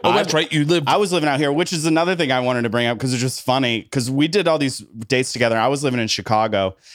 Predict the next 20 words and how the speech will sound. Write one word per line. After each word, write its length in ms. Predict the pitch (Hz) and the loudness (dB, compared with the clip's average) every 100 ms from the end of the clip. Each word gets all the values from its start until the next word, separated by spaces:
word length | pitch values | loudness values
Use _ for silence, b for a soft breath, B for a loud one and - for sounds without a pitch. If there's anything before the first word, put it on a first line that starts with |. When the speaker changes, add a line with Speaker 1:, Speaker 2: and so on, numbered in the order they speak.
| B B | B B
Speaker 2:
and, 300 | 101 101 101 | 0 2 2
uh, 440 | 95 92 92 - _ _ - | 0 0 -2 -6 _ _ -6
just 200 | 208 - | -4 -2
kinda 220 | 165 143 | 0 0
killing 320 | - 127 123 | 0 0 0
myself 440 | 120 110 123 113 117 | 0 0 0 0 0
on 120 | 113 | 0
the 80 | 107 | 2
road, 280 | 110 113 110 | 0 0 -2
doing 480 | 113 110 107 113 - - | -2 0 -2 -4 -8 -4
w-, 480 | 120 - 85 95 - _ _ - | -4 -4 -10 -16 -18 _ _ -2
almost 420 | 113 117 110 - | 0 0 -2 -2
fifty 300 | 117 113 120 | -4 -2 0
weekends 380 | 110 110 113 110 | 0 -2 0 0
out 120 | 107 | 0
of 60 | 101 | 0
the 60 | |
year 180 | 101 107 | 0 -2
at 100 | 107 | -4
clubs, 440 | - 101 101 104 | -2 0 0 -4